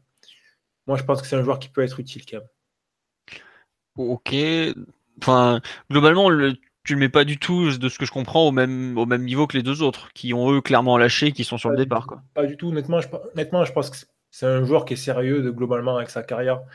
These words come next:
Speaker 1: Même s'il a beaucoup vadrouillé, c'est quand même un joueur qui a une réputation d'être un, un professionnel dans son travail et dans sa, dans sa routine de tous les jours. Je pense que c'est un joueur qui, une fois qu'il est dans un club, il montre quand même un niveau d'implication assez important.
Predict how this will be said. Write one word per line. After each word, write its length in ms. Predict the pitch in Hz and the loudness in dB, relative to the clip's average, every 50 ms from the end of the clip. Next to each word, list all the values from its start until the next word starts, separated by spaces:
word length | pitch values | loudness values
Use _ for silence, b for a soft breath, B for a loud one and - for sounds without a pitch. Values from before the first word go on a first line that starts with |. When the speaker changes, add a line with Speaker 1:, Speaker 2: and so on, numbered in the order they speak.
| B B B _ | B B B _
Speaker 1:
Même 120 | - 135 135 | -8 -8 -4
s'il 140 | 131 139 147 | 2 4 4
a 60 | 139 | 4
beaucoup 280 | 135 151 139 - 170 | 4 2 0 0 2
vadrouillé, 400 | 156 156 131 127 131 135 143 151 | 4 4 4 4 2 2 2 2
c'est 180 | 147 - - - | 0 0 -4 -4
quand 120 | - 123 | -2 0
même 160 | 131 131 127 127 | 0 0 0 0
un 180 | 127 127 123 | -4 -6 -4
joueur 180 | 120 139 135 135 | -4 -4 -4 -2
qui 60 | 143 | -4
a 20 | |
une 80 | 131 123 | -4 -4
réputation 400 | 120 120 120 - 143 127 131 135 | -6 -8 -6 -6 -6 -6 -4 -2
d'être 300 | 131 123 127 131 - 123 | -4 -4 -4 -4 -6 -6
un, 240 | 120 127 - 131 120 | -6 -8 -8 -10 -10
un 80 | 117 117 - | -10 -12 -16
professionnel 760 | _ _ - 123 - 123 - 127 127 131 135 131 127 131 131 b b b b b b b b b b b b b _ _ _ _ _ _ - - - - | _ _ -12 -12 -10 -10 -8 -6 -4 -2 0 0 0 -2 -6 b b b b b b b b b b b b b _ _ _ _ _ _ -20 -20 -14 -6
dans 180 | 139 123 123 | -2 -2 -2
son 180 | 123 - 131 123 | -2 -2 -6 -6
travail 420 | - - 135 131 139 135 135 131 | -2 0 2 4 4 2 2 0
et 40 | 120 | -2
dans 120 | 120 117 | -4 -6
sa, 300 | 113 - - 110 107 113 | -8 -8 -8 -8 -8 -8
dans 180 | 113 113 113 113 | -6 -8 -8 -8
sa 140 | - - 117 | -8 -8 -8
routine 320 | 113 120 120 - - 127 | -6 -6 -8 -8 -8 -8
de 80 | 123 120 | -8 -8
tous 140 | - - 123 | -8 -8 -6
les 100 | 127 120 | -6 -4
jours. 260 | 131 147 - - - - | -2 -2 -4 -4 -6 -14
Je 100 | - - | -12 -4
pense 180 | - 135 127 | -2 -2 -2
que 80 | 131 - | -2 -4
c'est 100 | - 127 | -4 -4
un 120 | 127 127 | -4 -2
joueur 200 | 120 143 139 135 | -2 -2 -2 -2
qui, 120 | - - 127 | -4 -8 -12
une 80 | 127 | -10
fois 160 | 131 131 131 | -8 -8 -8
qu'il 80 | 135 131 | -6 -4
est 100 | 123 127 | -4 -2
dans 80 | 123 120 | -2 -2
un 100 | 123 120 | -6 -6
club, 240 | - - 135 123 120 | -4 -2 -2 -2 -2
il 100 | 120 120 | -6 -6
montre 320 | 123 123 123 123 - _ | -6 -6 -8 -8 -12 _
quand 80 | - 127 | -6 -4
même 160 | 127 127 123 | -4 -4 -6
un 60 | 120 120 | -8 -8
niveau 240 | 123 123 127 131 | -6 -4 -4 -2
d'implication 640 | 120 123 120 - - - - 135 120 - - 131 123 | -2 -4 -6 -8 -12 -6 -4 -4 -4 -4 -6 -10 -10
assez 180 | 120 117 - 120 | -10 -10 -12 -12
important. 540 | 117 113 - 120 - - 135 135 139 - | -10 -8 -8 -10 -6 -4 -4 -6 -6 -8